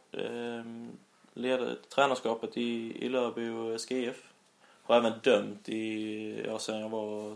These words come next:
tretton år tills jag var tjugoett. Så jag har haft fotbollen nära till hands alltid.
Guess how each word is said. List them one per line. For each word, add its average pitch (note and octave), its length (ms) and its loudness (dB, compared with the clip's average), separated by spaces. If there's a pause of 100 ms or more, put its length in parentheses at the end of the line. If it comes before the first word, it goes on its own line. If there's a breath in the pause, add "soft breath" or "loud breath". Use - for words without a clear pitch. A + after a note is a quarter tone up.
tretton A2+ 440 -4
år G#2+ 200 -4
tills - 460 -12
jag G#2+ 120 -6
var G#2 300 -4 (1120 loud breath)
tjugoett. - 960 2 (240 loud breath)
Så - 180 -6
jag B2 140 2
har B2+ 120 4
haft - 340 -8
fotbollen A#2 480 -4 (560 soft breath)
nära A#2 300 -2
till A#2 100 -8
hands A2+ 220 -4
alltid. G#2+ 420 -2